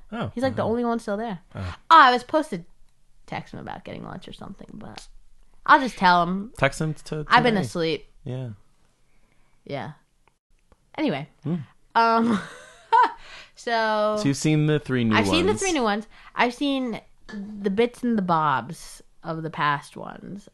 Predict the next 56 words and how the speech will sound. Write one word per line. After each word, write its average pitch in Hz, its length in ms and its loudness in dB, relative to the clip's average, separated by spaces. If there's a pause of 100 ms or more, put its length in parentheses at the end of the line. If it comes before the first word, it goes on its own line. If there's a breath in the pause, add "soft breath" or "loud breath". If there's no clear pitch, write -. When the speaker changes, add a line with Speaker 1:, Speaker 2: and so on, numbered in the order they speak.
Speaker 2:
I 175 140 -4
Speaker 3:
Mm-hmm. 180 120 -6
Speaker 2:
saw 208 400 2 (340 soft breath)
part 220 460 2
Speaker 1:
And 156 100 4
you - 40 4
Speaker 2:
of 190 40 -4
Speaker 1:
saw 226 120 6
Speaker 2:
the 190 60 8
Speaker 1:
Rogue 185 200 8
One, 185 220 2
right? 107 220 -2 (300)
And 131 180 0
Solo. 151 420 0 (140)
Or 143 160 6
no, 170 80 8
you 165 160 6
didn't 170 160 6
see 151 40 -2
Speaker 2:
I 151 40 2
didn't 143 80 -2
see - 80 -8
Speaker 1:
Solo. 80 140 0
Speaker 2:
Solo. 131 380 -8
Speaker 1:
No. 180 120 -6
Speaker 2:
I 175 40 -4
saw 180 220 -2
Rogue 147 260 -2
One, 139 400 -8
Speaker 3:
Mm-hmm. 101 220 -10 (140)
Speaker 2:
and 151 280 -8
Kaylee 151 260 -6
and 143 100 -6
I, 135 240 -8 (420 soft breath)
uh, 135 300 -6
sweetly 151 720 -8
fell 143 220 -8
asleep 143 440 -10
on 135 140 -8
each 147 240 -14
other's, 139 400 -12
uh, - 120 -16 (320)
Speaker 1:
<laughs> - 300 -20
That's, - 140 -20
Speaker 2:
shoulder. 131 520 -4
Speaker 1:
that's - 140 -8
cute. - 280 -8 (260)
Speaker 2:
<laughs> 147 240 -6
Yeah. 127 240 -2
Well, 196 160 0
we 214 100 2
only 226 180 0
saw 147 240 0
it 143 80 -12
for 131 120 -10
Allie 120 640 -8